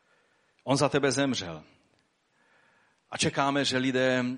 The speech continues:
budou tím ohromeni, že Ježíš miluje a že, že okamžitě mu vydají svůj život. Ale já si vždycky kladu otázku, a co by lidé jenom, eh, na základě tohodle sdělení, proč by je to mělo nějak oslovit?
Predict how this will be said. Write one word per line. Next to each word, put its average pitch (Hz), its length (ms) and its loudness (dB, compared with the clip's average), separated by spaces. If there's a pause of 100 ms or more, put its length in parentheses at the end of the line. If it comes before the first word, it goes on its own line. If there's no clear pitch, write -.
(400)
budou 139 220 0
tím 139 200 -4
ohromeni, 143 580 0
že 127 120 -2
Ježíš 120 340 -2
miluje 131 500 -2
a 92 160 -6
že, 98 380 -8
že 113 280 -8
okamžitě 123 520 -8
mu 113 120 -6
vydají 113 300 -6
svůj 107 280 -8
život. 113 460 -8 (1600)
Ale 143 400 -2 (840)
já 139 80 -6
si - 160 -6
vždycky 160 300 -8
kladu 160 300 0
otázku, 156 540 -2
a 165 60 -8
co - 320 -6
by 190 260 0
lidé 180 320 4
jenom, 175 600 0
eh, 151 200 -12
na 147 140 -2
základě 156 540 -2 (260)
tohodle 147 400 -2
sdělení, 135 680 -6 (420)
proč 135 160 -10
by 151 100 -4
je 156 40 -2
to 156 120 -8
mělo 151 220 -6
nějak 147 260 -8
oslovit? 147 600 -10